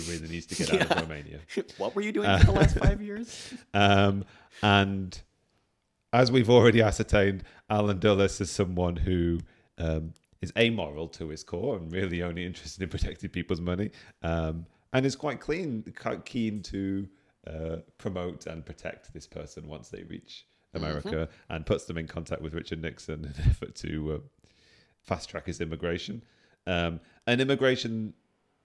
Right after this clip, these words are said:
Speaker 1: process which is incredibly difficult for Malexa because his list of crimes, shall we say, is basically repugnant to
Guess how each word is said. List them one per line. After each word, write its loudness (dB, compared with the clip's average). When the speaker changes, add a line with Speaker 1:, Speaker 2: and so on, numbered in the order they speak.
Speaker 1:
process 2
which -4
is -4
incredibly -2
difficult -2
for 0
Malexa -2
because -2
his 0
list -2
of -12
crimes, -2
shall -4
we -4
say, -2
is -4
basically 0
repugnant -6
to -6